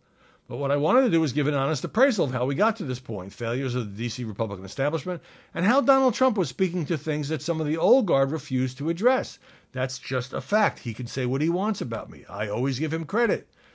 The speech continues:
for the things that he did that were positive, and I'm appreciative of a lot of things he did. Doesn't mean I agree with him on everything that he's doing lately or whatever,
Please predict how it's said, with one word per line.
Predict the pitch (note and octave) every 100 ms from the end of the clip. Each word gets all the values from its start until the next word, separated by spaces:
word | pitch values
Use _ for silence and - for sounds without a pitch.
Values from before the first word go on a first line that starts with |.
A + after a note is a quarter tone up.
| _ _ _
for | C3+
the | C3+
things | B2+ E3 E3
that | E3
he | E3+
did | E3+ E3
that | E3+
were | F3
positive, | - A#3+ G3+ D#3+ - C#3+
and | A#2
I'm | C#3+ D3+
appreciative | B3 D4 - G3 A#2+
of | G2
a | G2+
lot | G#2
of | G2+
things | F#2+ F2+
he | G2
did. | E2+ C3 D#3+
Doesn't | D3 C#3+
mean | D#3 E3+
I |
agree | D#3+ D3+
with | E3
him | F#3
on | F#3+ F#3+
everything | G3 F3 C3 A2+ E3+ - _ _ - -
that | A#2+
he's | A#2+ G#2
doing | A#2+ A#2
lately | A#2+ A#2+ B2
or | A2 G#2+
whatever, | G#2 A2 C3 G#2 G2+ D#3